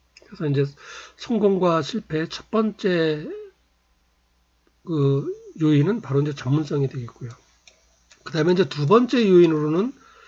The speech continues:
<clears throat> 자본입니다. 자본. 운영 자금을 얘기해요. 그래서 처음에 그 창업을 할 때, 기업을, 가게를 시작을 할 때, 어,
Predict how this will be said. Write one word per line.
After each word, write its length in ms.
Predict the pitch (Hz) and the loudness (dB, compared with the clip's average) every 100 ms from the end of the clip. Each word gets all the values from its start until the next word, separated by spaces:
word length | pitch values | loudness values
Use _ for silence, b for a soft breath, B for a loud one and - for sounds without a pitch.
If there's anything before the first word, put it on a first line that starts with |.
| B B B B _ - - | B B B B _ -16 4
<clears throat> 240 | 220 190 143 | 8 8 6
자본입니다. 540 | - 143 170 156 165 | 0 2 4 2 -2
자본. 320 | 151 139 135 - - _ _ _ | -8 -8 -10 -10 -20 _ _ _
운영 340 | 170 139 190 226 | -2 4 4 6
자금을 420 | 220 190 190 180 | 4 4 2 2
얘기해요. 360 | 120 123 123 127 _ _ _ _ _ _ _ _ _ - | 0 -2 -8 -12 _ _ _ _ _ _ _ _ _ -12
그래서 300 | 143 156 - B B B B | -2 -2 -2 B B B B
처음에 480 | - 254 240 202 240 - | -6 0 4 4 2 -2
그 280 | 143 139 135 | 0 0 0
창업을 400 | - 220 190 175 | -2 0 2 0
할 140 | 196 | 0
때, 400 | 233 160 143 147 - _ | -2 -2 0 -2 -8 _
기업을, 440 | - 156 143 135 123 _ | -2 2 4 2 -2 _
가게를 460 | - 135 135 151 262 | -4 -2 0 -2 -4
시작을 340 | - 220 170 151 | -8 -6 -4 -4
할 120 | 135 | -6
때, 280 | - 175 240 b b b b _ | -4 -6 -6 b b b b _
어, 480 | 143 135 131 127 135 | -4 -4 -4 -6 -10